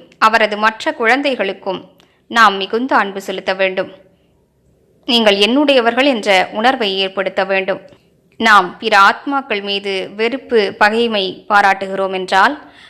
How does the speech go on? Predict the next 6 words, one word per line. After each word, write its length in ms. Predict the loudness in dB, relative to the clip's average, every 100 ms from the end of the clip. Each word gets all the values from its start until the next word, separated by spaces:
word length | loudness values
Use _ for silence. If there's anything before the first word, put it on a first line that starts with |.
| -6
அந்த 280 | -2 0 2
வெறுப்பு 640 | 2 0 -2 -2 -2 -6
மறைமுகமாக 1080 | -4 0 0 0 -2 0 0 2 0 0 -2
தந்தையிடம் 540 | -2 -2 -2 -4 -4 -4
சென்று 280 | -6 -6
சேர்கிறது. 760 | -6 -4 -4 -2 -4 -6 -14 _